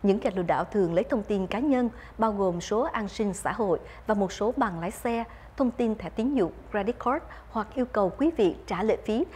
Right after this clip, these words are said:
để kiểm tra xem quý vị có hội đủ điều kiện nhận trợ cấp thất nghiệp hay không. Kính thưa quý vị, xin lưu ý rằng chính phủ sẽ không yêu cầu quý vị trả lệ phí để nhận hoặc nộp đơn sơ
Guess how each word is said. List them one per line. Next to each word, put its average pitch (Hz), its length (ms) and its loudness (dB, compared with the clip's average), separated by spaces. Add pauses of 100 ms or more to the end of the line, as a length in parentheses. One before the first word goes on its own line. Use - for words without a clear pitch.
(120)
để 196 100 0
kiểm 196 280 0
tra 214 260 -2
xem 247 360 -2
quý 330 160 0
vị 214 200 -2 (200)
có 349 160 0
hội 214 200 4
đủ 185 180 2
điều 180 200 2
kiện 170 240 -4 (220)
nhận 202 180 0 (100)
trợ - 80 0
cấp - 200 -8 (100)
thất - 160 -6
nghiệp 208 240 0
hay 175 180 -6
không. 165 200 -4 (720)
Kính 294 100 -2
thưa 262 100 -4
quý 208 100 6
vị, 175 60 4
xin 190 340 -2
lưu 180 100 2
ý 196 140 4
rằng 196 260 -2 (120)
chính 370 200 2
phủ 170 220 0 (200)
sẽ 220 120 0
không 285 300 0
yêu 277 120 0
cầu 214 220 0
quý 277 160 -2
vị 254 200 0 (100)
trả 185 180 -4
lệ 208 140 2
phí 254 260 0 (280)
để 185 140 2
nhận 220 400 2
hoặc 202 220 -4
nộp 190 180 0
đơn 220 260 0
sơ 240 400 2